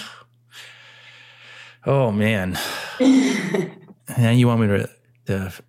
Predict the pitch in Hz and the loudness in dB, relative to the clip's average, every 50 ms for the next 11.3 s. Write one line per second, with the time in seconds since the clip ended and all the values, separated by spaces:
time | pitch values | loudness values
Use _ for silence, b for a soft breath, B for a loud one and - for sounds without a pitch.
0 | _ _ - - 110 - - - 117 127 135 110 107 92 90 90 - 98 92 90 | _ _ -6 -6 -6 -4 -2 0 2 2 4 2 2 0 -2 -2 -4 -4 -4 -2
1 | 92 98 113 131 131 104 90 90 87 82 82 113 120 107 87 - - - - - | -2 0 0 0 0 0 0 -2 -2 -2 0 0 0 0 -2 -4 -10 -16 -14 -8
2 | - 110 107 92 82 - - - 127 110 - 113 107 110 123 120 113 - - 113 | -4 -2 -2 -2 -4 -8 -10 -8 -8 -4 -2 -2 -2 0 0 0 0 0 0 0
3 | 107 104 104 95 95 85 87 92 90 87 85 - - 87 82 80 95 98 107 - | 0 0 0 0 0 0 0 0 -2 -2 -4 -4 -6 -6 -4 -2 -4 -4 -4 -4
4 | - 101 95 92 92 87 87 - 135 135 156 180 185 180 160 - - - B B | -4 -4 -2 -2 -2 -4 -2 -2 -2 0 0 0 0 0 -2 -4 -8 -14 B B
5 | B B B B B - - - - - 98 95 - - - 92 95 92 95 104 | B B B B B -14 -12 -10 -6 -4 -4 -4 -4 -4 -4 -2 -2 0 0 0
6 | 104 101 98 95 92 90 - - - - 95 92 92 90 90 87 90 90 90 90 | 0 0 0 0 0 -2 -2 -4 -2 -2 0 0 0 0 0 0 0 -2 -2 -4
7 | 87 - 98 92 92 90 92 - - - - - 190 196 190 - - - - 95 | -4 -2 -2 0 0 -2 -2 -6 -10 -10 -10 -12 -12 -12 -16 -18 -16 -10 -6 -4
8 | 92 90 90 90 95 98 - - 143 139 123 117 110 107 - 104 92 92 87 - | -2 -2 -2 -2 -4 -4 -2 -2 -2 0 0 -2 -2 -2 -2 -4 -4 -4 -4 -4
9 | 87 87 87 - 92 90 87 87 - 95 90 - - 92 - - 98 92 90 - | -4 -4 -4 -4 -4 -4 -2 -2 -2 -4 -4 -2 -4 -4 -2 0 0 0 0 -2
10 | 90 - - 90 90 - - 95 90 - 85 87 85 85 82 - B B B B | -4 -2 -2 -2 -2 -2 -4 -4 -4 -2 -2 -2 -2 -2 -4 -6 B B B B
11 | B B B B - - | B B B B -10 -10